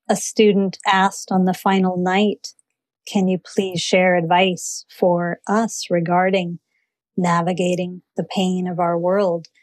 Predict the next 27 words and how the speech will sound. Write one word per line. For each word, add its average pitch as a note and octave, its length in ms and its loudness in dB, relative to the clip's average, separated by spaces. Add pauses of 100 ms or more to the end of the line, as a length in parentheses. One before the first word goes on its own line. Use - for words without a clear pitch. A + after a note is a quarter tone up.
(120)
And G#3 140 2
something A#3 480 4
came G3+ 280 2
up G3 260 2
that F#3 240 2
was G3+ 220 -2
a F#3+ 60 -4
term G3 340 2
I F#3 100 0
hadn't F#3 360 -2 (100)
heard A#3 240 2
before. E3+ 500 -2 (580)
Um, F3 500 -2 (760)
I F#3+ 160 2
shared F3+ 480 2
that F3+ 120 2
I F3+ 140 0
felt G#3+ 340 -2
it G3 60 -4
was G3 220 -6
time F#3 320 0
to F#3+ 160 0
embrace F3 840 -2
the F3+ 460 0 (220)
path F#3 400 0
of E3+ 180 -2
endarkenment G3+ 920 -2